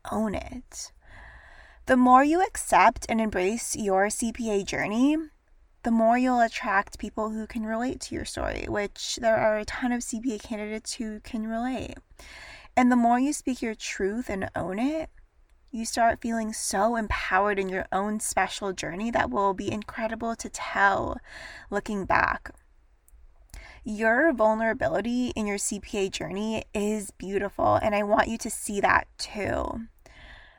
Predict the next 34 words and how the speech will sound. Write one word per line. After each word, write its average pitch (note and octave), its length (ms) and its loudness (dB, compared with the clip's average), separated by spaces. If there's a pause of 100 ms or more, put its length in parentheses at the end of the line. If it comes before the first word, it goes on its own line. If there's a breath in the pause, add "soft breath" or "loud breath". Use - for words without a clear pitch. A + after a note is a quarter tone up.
(140)
I A3+ 140 4
know A#3+ 200 6
it's A#3+ 200 -2
not A3+ 300 8
glamorous G#3+ 840 4
or G3+ 220 2
something G3 540 -2
everyone G3 420 2
would G3+ 200 -2
want F3+ 300 2
to G#3+ 80 -4
go G#3+ 280 -2
through, D4+ 560 2 (640 soft breath)
but B3 140 6
I B3 80 2
want A#3+ 240 4
to C#4+ 40 4
let C#4+ 140 2
you B3 160 2
know G3+ 380 4
that A3+ 180 6
the A3 140 2
limitless G#3+ 580 4
opportunities G#3+ 960 -4 (260)
on A3 300 6
the A#3+ 120 6
other G3 180 6
side F#3+ 280 4
of F#3+ 200 -6
being A3+ 240 0
a A3 40 -2
C F#3+ 220 -6
P - 220 -8
A G#3+ 340 -2